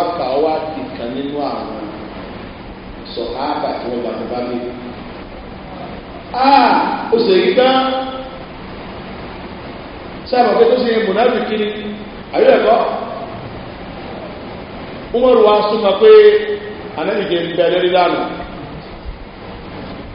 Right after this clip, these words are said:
Jẹ́ ń kún lérí dànù. Àbá kí a, àbá kí ọmọ rẹ̀ kọ́ dọ́mọ òrukàn lójú ẹsẹ̀.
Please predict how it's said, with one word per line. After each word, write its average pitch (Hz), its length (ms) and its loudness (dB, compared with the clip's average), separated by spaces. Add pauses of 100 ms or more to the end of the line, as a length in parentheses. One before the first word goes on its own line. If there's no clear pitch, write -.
(400)
Jẹ́ 180 160 2
ń 175 60 2 (140)
kún 151 240 -4
lérí 180 240 4
dànù. 180 320 4 (180)
Àbá 170 240 -2 (840)
kí 208 140 -2
a, 185 100 4 (380)
àbá 180 260 0 (360)
kí - 140 0
ọmọ 185 240 4 (140)
rẹ̀ 151 200 4
kọ́ 143 140 2
dọ́mọ 175 260 4
òrukàn 156 360 4
lójú 175 220 2
ẹsẹ̀. 160 340 2